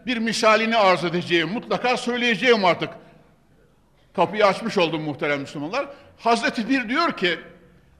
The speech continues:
aşk eri Mevlana'mız diyor ki,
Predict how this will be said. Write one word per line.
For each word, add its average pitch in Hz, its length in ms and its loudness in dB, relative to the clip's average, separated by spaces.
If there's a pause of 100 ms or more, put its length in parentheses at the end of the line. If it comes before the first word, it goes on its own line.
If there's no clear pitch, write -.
aşk 254 440 0
eri 202 280 -2
Mevlana'mız 190 840 -2
diyor 247 280 -2
ki, 160 240 -2